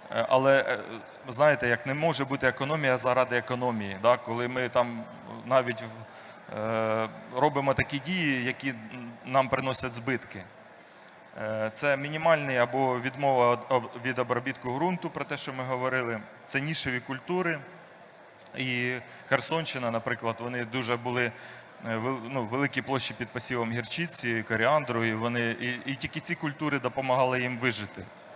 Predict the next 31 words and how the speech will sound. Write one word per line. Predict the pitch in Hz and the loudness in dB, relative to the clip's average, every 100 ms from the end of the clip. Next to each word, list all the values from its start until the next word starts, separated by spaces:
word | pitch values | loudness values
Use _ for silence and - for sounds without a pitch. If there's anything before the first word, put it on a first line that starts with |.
| - - - - - - - | -20 -20 -20 -20 -20 -20 -6
Тобто | 123 135 | -4 -4
тільки | 123 - 156 | -6 -2 0
на | 151 | 2
цих | 170 160 | 0 -2
культурах | 151 160 147 139 | -4 0 0 2
вони | 135 135 | 0 0
могли | 131 131 135 | -2 0 0
побудувати | 135 123 127 135 127 123 | 0 -2 -2 2 2 2
економіку, | 120 131 131 113 101 104 | -2 -2 -2 -2 -4 -4
тому | 117 120 | -2 -2
що | 123 123 - - - - | -2 -6 -8 -16 -16 0
ми | 135 | 2
не | 151 | 2
можемо | 160 165 147 131 | 2 2 4 2
на | 127 | 0
півдні | 123 139 123 | 0 0 -2
конкурувати, | 117 123 131 127 135 131 120 | -4 -4 0 4 6 6 4
наприклад, | 120 117 123 120 113 | 0 2 0 2 0
з | - | 0
півночі, | 135 135 120 110 - 107 | -2 -2 -2 -4 -4 2
да? | 123 127 - - | 2 2 -6 -6
Сьогодні | - 123 143 123 127 | -2 2 0 0 -2
в | 123 - 117 - | -4 -8 -8 0
Черні-, | 139 139 131 | 0 0 -2
так | - 135 | 6 6
змінилася | - 139 147 139 131 135 | 6 -2 0 2 4 2
температура, | 143 135 135 139 170 139 | 0 0 0 2 2 2
що | - 113 | 2 -2
Чернігів | - 123 143 117 101 | -4 -4 -2 -2 -2
сьогодні | 113 117 113 | -2 -2 -4
засіває | 107 107 120 120 117 113 | -4 -2 0 4 4 4